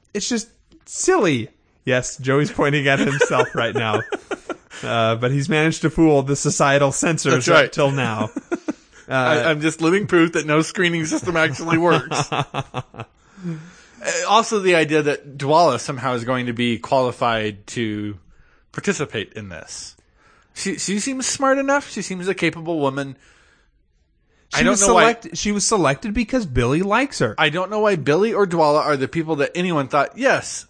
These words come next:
Speaker 2: these are the two, the very young, young people with very little life experience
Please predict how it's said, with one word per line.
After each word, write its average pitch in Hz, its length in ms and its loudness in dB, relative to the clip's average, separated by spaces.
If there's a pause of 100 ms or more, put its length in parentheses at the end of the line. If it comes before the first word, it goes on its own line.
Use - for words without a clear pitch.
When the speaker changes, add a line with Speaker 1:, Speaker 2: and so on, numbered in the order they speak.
Speaker 2:
these 208 440 2
are 202 140 6
the 165 120 2
two, 135 460 2
the 135 160 0
very 170 260 2
young, 165 440 2
young 147 480 -2
people 127 600 -2 (220)
with 131 140 -2
very 160 260 4
little 190 240 4
life 156 240 4
experience 113 720 -6